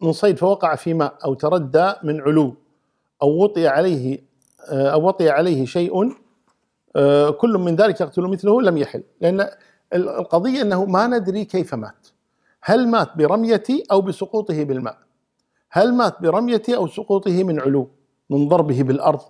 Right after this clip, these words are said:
مات قوة ضربه بالأرض، أو داس عليه حيوان ثقيل مثلا، آه، فمات مثلا فيل نصيد بالغابة مثلا،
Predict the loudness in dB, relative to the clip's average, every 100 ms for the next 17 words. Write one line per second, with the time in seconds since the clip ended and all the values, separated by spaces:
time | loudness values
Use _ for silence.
0 | _ _ _ _ _ -4 -4 -6 -8 -2
1 | -2 0 0 0 0 2 2 0 _ _
2 | _ 0 2 4 2 2 2 2 4 2
3 | 0 -4 0 2 2 0 -4 -4 -2 -2
4 | -2 _ _ _ _ _ _ -6 -2 -2
5 | -2 -8 _ _ _ _ _ _ -4 -4
6 | -2 0 0 0 -2 -2 -4 _ -12 -6
7 | -4 -4 -4 -10 -14 -20 -2 0 0 -2
8 | _ _ _ _ -8 -2 0 2 0 2
9 | 2 2 0 0 2 2 0